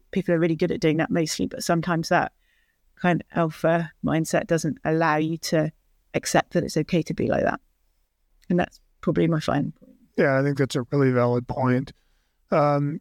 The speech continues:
Speaker 2: Claire, I can't thank you enough for doing this. It's, it's really interesting. We'll link to all this stuff in the show notes and make sure that, uh,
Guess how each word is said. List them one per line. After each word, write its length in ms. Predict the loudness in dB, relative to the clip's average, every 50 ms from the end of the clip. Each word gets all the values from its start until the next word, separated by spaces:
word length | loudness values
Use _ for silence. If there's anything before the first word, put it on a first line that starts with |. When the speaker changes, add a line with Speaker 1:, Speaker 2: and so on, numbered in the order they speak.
| -12 _
Speaker 2:
Claire, 260 | -2 0 0 2 2 2
I 80 | 0
can't 340 | -2 -2 -2 -2 -2 0 0
thank 220 | 0 -2 0 0
you 60 | 0 0
enough 160 | 0 0 -2
for 100 | 0 0
doing 220 | 2 2 2 4
this. 200 | 2 2 2 0
It's, 180 | -2 -4 -2 -2
it's 160 | -2 -2 0
really 320 | 0 0 2 2 2 2
interesting. 480 | 2 0 -2 -6 -2 0 0 0 0 0
We'll 260 | 0 0 0 0 0
link 260 | 0 0 0 0 -2 -2
to 220 | 0 0 2 2
all 180 | 2 0 0 0
this 180 | 0 -2 -2
stuff 380 | -2 -2 0 2 2 2 0 -2
in 80 | -4 -4
the 100 | -4 -2
show 280 | 0 2 2 2 2
notes 380 | 2 2 2 2 0 -2 -2 -2
and 120 | 0 0
make 180 | 2 2 0 0
sure 360 | 0 0 0 2 2 2 0
that, 380 | 0 0 -2 -2 -2 _ 0 2
uh, 320 | 2 2 2 0 -4